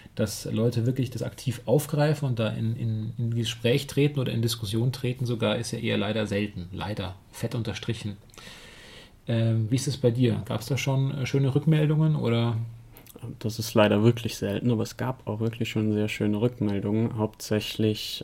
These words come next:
Speaker 2: ähm, also ich finde es manchmal schade, dass ich mich in einer recht kleinen Gaming-Blase bewege, also
Speaker 1: Mhm.
Speaker 2: von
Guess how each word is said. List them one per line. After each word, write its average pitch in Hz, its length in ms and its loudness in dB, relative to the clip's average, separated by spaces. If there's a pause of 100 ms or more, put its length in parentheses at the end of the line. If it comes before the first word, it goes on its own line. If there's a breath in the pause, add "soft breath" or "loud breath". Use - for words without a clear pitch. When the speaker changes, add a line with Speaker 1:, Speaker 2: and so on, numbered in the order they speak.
Speaker 2:
ähm, 98 340 -4 (560)
also 98 260 -4 (300)
ich - 120 -6
finde 147 220 12
es 131 100 4
manchmal 127 420 6
schade, 123 420 6
dass 104 180 2
ich 107 140 0
mich 104 160 2
in 104 100 2
einer 98 320 0
recht - 240 -2 (140)
kleinen 113 720 10
Gaming-Blase 101 800 6
bewege, 101 560 -4
also 101 180 -2
Speaker 1:
Mhm. 104 60 2
Speaker 2:
von 101 260 -2